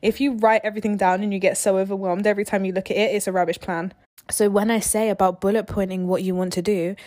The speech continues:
it's being specific. You could have three bullet points, you could have ten bullet points. As long as you look at it and you're clear and it's clear to you,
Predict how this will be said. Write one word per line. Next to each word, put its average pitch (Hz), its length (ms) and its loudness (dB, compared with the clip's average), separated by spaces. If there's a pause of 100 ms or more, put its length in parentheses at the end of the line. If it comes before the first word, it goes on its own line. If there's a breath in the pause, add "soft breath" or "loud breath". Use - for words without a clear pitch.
(180 loud breath)
it's 202 240 0
being 220 360 0
specific. - 800 -4 (220 loud breath)
You 226 100 -2
could 254 140 2
have 208 180 0
three 226 380 -4
bullet 220 240 0
points, 220 340 0
you 214 60 -4
could 196 120 -6
have 190 160 -4
ten 196 240 -6
bullet 180 280 -2
points. 175 320 -8 (240 loud breath)
As 190 100 -2
long 208 140 0
as 247 100 -2
you 220 80 0
look 196 320 -2
at 196 80 -2
it 180 200 -2
and 190 120 -4
you're 180 160 0
clear 214 540 -2 (340)
and 190 160 2
it's - 160 -6
clear 220 300 0
to 226 140 -4
you, 208 360 0